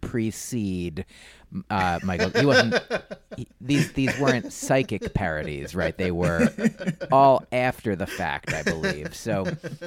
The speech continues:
Speaker 1: my understanding is, but yeah, it was like I was, you know, only cognizant of anything really starting in the early eighties. And so there, most of my life, I feel like I have been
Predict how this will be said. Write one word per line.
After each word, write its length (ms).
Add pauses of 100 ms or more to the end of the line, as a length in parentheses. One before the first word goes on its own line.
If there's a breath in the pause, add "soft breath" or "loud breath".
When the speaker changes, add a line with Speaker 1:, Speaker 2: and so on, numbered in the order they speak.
(560 loud breath)
Speaker 1:
my 220
understanding 500
is, 320 (220 loud breath)
but 80
yeah, 120
it 60
was 180
like 240
I 180
was, 720
you 100
know, 340
only 420
cognizant 840
of 220
anything 760
really 380
starting 400
in 140
the 220
early 380
eighties. 680 (440 loud breath)
And 480 (120)
so 560
there, 200 (160)
most 480
of 80
my 180
life, 540
I 120
feel 260
like 200
I 140
have 360
been 320